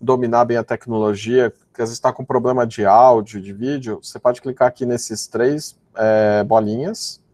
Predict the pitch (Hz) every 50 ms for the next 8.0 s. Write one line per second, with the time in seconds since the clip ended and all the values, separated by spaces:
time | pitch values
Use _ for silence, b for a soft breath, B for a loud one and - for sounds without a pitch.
0 | _ _ _ _ _ _ _ _ _ _ _ _ _ - 113 123 131 127 131 -
1 | 135 131 127 - 127 123 117 - 117 120 123 - 143 139 131 - 135 143 143 147
2 | 143 - - 117 98 92 92 - - - - 110 110 - - 131 131 131 127 127
3 | - 139 135 131 131 127 - 123 - 131 127 131 - 131 120 110 107 110 - -
4 | - 120 113 131 147 - - 160 165 170 - - - _ _ _ _ _ _ _
5 | _ _ _ _ 113 110 117 113 110 110 107 107 107 104 101 101 101 - - _
6 | _ _ 113 107 101 101 104 113 127 139 139 - 170 185 - _ _ _ - 113
7 | - - 120 110 113 120 120 120 110 101 - - - 107 107 117 139 170 190